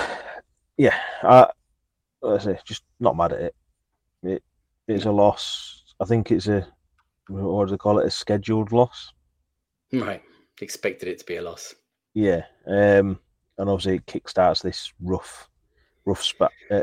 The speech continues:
Speaker 1: spell that we've got coming up. But
Speaker 2: Yes, it does.
Speaker 1: Um, yeah, carry on playing like that and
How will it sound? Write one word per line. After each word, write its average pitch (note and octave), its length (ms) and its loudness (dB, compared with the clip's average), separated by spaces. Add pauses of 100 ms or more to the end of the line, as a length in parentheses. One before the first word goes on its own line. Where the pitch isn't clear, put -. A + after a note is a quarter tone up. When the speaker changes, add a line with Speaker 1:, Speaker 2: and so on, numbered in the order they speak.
Speaker 1:
spell F#2+ 380 2
that F#2+ 100 -4
we've G2 180 -6
got - 220 -4
coming G#2+ 260 -2
up. G#2+ 180 -8
But B2 240 4 (760)
Speaker 2:
Yes, D#2 220 -10
it - 120 -10
does. C#2 460 -14 (1500)
Speaker 1:
Um, A#2 480 6 (340)
yeah, F2+ 280 0 (140)
carry A#2+ 260 8
on A#2+ 120 6
playing A#2 240 6
like A2 180 6
that G#2+ 240 6 (120)
and G2+ 340 -4